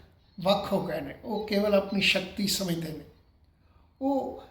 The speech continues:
ਗੱਲ ਕਰਨ ਵਾਲੇ, ਬਾਦਲੀਲ ਢੰਗ ਨਾਲ ਵਿਚਾਰ ਕਰਕੇ ਦੁਨੀਆ ਨੂੰ ਨਾਲ ਜੋੜਨ ਵਾਲੇ, ਆਪਣਾ ਕੇਸ ਪੇਸ਼ ਕਰਨ ਵਾਲੇ ਜਿਹੜੇ ਲੋਕ ਨੇ, ਉਹਨਾਂ ਵਿਦਵਾਨਾਂ ਨੂੰ, ਬੁੱਧੀਜੀਵੀਆਂ ਨੂੰ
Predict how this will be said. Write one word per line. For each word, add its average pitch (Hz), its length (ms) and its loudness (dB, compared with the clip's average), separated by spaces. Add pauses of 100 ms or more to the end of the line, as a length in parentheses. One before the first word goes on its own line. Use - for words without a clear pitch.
(280)
ਗੱਲ 233 200 8
ਕਰਨ 247 300 2
ਵਾਲੇ, 220 340 2
ਬਾਦਲੀਲ 196 800 4
ਢੰਗ 185 240 0
ਨਾਲ 190 320 2 (240)
ਵਿਚਾਰ 185 400 2
ਕਰਕੇ 190 400 2
ਦੁਨੀਆ 185 380 2
ਨੂੰ 185 220 2
ਨਾਲ 175 260 6
ਜੋੜਨ 180 400 0
ਵਾਲੇ, 185 300 0
ਆਪਣਾ 180 340 -2
ਕੇਸ 208 420 -2
ਪੇਸ਼ 180 340 -2
ਕਰਨ 170 260 -4
ਵਾਲੇ 170 260 0
ਜਿਹੜੇ 165 240 -4
ਲੋਕ 165 340 -4
ਨੇ, 165 140 -6 (400)
ਉਹਨਾਂ 185 200 0
ਵਿਦਵਾਨਾਂ 170 600 0
ਨੂੰ, 170 160 -2
ਬੁੱਧੀਜੀਵੀਆਂ 170 680 0
ਨੂੰ 165 200 -4